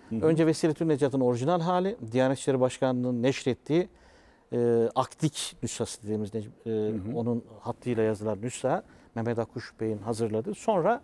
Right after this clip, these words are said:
Speaker 2: tercümeleri kısmı var, Rumca'ya tercüme edildi.
Speaker 1: O ikinci cilt.
Speaker 2: Bu birinci cilt.
Speaker 1: Ha,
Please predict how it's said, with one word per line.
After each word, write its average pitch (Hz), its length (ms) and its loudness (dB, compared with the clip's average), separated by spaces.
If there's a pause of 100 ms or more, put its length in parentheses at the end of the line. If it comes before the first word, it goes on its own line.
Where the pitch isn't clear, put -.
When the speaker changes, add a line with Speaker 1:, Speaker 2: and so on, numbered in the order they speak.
(500)
Speaker 2:
tercümeleri 143 580 4
kısmı - 280 -10
var, 185 240 0
Rumca'ya 135 440 4
tercüme 101 420 -6
edildi. 85 320 -14 (120)
Speaker 1:
O 135 140 2
ikinci 135 540 -2
cilt. 113 160 -4 (500)
Speaker 2:
Bu 160 200 -2
birinci 160 320 2
cilt. 101 220 -6
Speaker 1:
Ha, 131 140 0